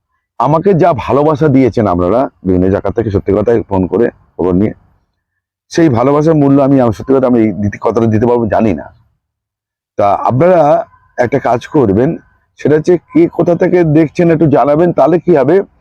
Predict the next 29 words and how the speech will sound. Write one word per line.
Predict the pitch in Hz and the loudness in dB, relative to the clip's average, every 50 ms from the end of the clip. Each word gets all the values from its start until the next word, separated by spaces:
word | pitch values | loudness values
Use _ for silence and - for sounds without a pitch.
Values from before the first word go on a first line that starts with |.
| _ _ _ _ _ - | _ _ _ _ _ -4
আপনাদের | 101 107 117 131 151 175 196 196 196 226 214 | -2 -2 0 0 2 2 2 2 2 2 2
ওই | 202 190 196 196 190 | 2 2 2 2 2
এলাকার | 180 170 165 151 143 160 170 180 175 170 - - - - - 131 | 2 2 0 0 2 0 0 0 -2 -4 -6 -8 -6 -4 -2 0
আমি | 156 170 170 | 2 2 2
আরো | 151 156 165 | 2 2 0
কিছু | 143 175 151 - | 0 0 -2 -2
ফোন | - 170 165 | -2 0 0
নাম্বার | 160 160 151 160 156 | 2 2 2 0 0
আপনাদের, | 151 156 151 143 147 143 | 0 0 0 2 0 0
আমাদের | 143 151 143 156 160 143 - _ _ _ _ _ _ _ _ | 0 2 0 0 0 -2 -4 _ _ _ _ _ _ _ _
মনে | - 165 165 170 160 | -2 0 0 2 2
করুন, | 175 185 175 160 - _ _ _ _ _ _ _ _ _ _ _ _ - | 2 0 0 -2 -6 _ _ _ _ _ _ _ _ _ _ _ _ -2
আহ, | 156 156 156 160 156 156 151 151 151 151 151 | 0 0 2 2 2 2 2 2 2 2 2
বিভিন্ন | 151 165 185 185 185 185 | 2 2 2 2 2 2
জায়গা | 190 185 180 | 2 2 2
থেকে | 190 190 175 180 | 2 2 2 0
দেখছেন, | 147 - 180 170 | 0 0 0 0
মনে | 175 175 175 | 2 2 2
করুন | 170 190 185 | 2 2 2
আপনি | 170 165 175 180 180 175 160 156 - - - - - - - - - | 2 2 2 2 2 2 0 -2 -8 -16 -18 -18 -20 -20 -20 -6 -4
কলকাতা | - 202 - 180 175 139 143 131 107 | -2 0 0 0 0 0 0 0 0
থেকে | 104 104 87 101 | -2 -2 -2 -2
দেখছেন, | 90 87 82 - - - 69 - _ _ _ _ _ _ _ _ _ _ _ _ | -2 -2 -4 -4 -8 -16 -20 -20 _ _ _ _ _ _ _ _ _ _ _ _
তা | 180 180 - - | -4 -2 0 0
কলকাতার | 175 175 175 - 180 170 196 185 185 180 - - _ _ _ _ | 0 0 2 0 0 0 2 0 0 -2 -4 -10 _ _ _ _
একটা | - 165 147 185 | -2 -2 0 2
বেহালা | 175 160 180 175 165 156 147 139 | 2 2 2 2 2 2 2 0
মনে | 135 135 135 131 | 0 0 0 0
করুন, | 127 127 135 135 135 | 0 0 2 2 2